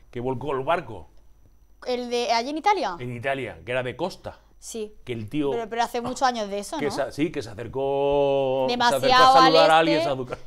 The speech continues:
Speaker 2: y ¡pum! Chocazo.
Speaker 1: Se acercó a saludar y, y volcó el barco.
Speaker 2: <laughs> Hizo, "Eh,
Speaker 1: Y salió
Speaker 2: adiós".
Speaker 1: el capitán corriendo, se, tenía un, el tío salió corriendo y se dejó allí a
Speaker 2: A la gente.
Speaker 1: a la gente.
Speaker 2: Menos mal que era el Mediterráneo, allí
Speaker 1: El
Speaker 2: rapidito lo buscaron, vamos.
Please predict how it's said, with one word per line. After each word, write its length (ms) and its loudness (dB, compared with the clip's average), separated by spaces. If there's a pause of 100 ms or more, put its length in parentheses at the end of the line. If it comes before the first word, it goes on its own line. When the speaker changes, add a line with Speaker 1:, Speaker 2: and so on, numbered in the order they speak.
Speaker 2:
y 200 -6
¡pum! 360 6
Chocazo. 440 -2
Speaker 1:
Se 120 8
acercó 420 2
a 80 8
saludar 440 4 (640)
y, 60 -4
y 40 2
volcó 280 0
el 60 2
barco. 280 6 (240)
Speaker 2:
<laughs> 220 10
Hizo, 180 -2
"Eh, 460 0
Speaker 1:
Y 100 -2
salió 280 6
Speaker 2:
adiós". 120 4
Speaker 1:
el 60 8
capitán 260 4
corriendo, 540 8 (160)
se, 300 0
tenía 260 -2
un, 240 -6 (160)
el 200 -4
tío 160 -2
salió 280 -2
corriendo 320 0
y 40 -2
se 80 -2
dejó 200 2
allí 160 2
a 380 2
Speaker 2:
A 120 2
la 80 2
gente. 320 -6
Speaker 1:
a 80 4 (100)
la 120 0
gente. 320 -2
Speaker 2:
Menos 160 2
mal 180 2
que 80 4
era 100 6
el 60 2
Mediterráneo, 720 4
allí 200 4
Speaker 1:
El 100 -2
Speaker 2:
rapidito 480 -2
lo 100 -4
buscaron, 440 0
vamos. 280 -6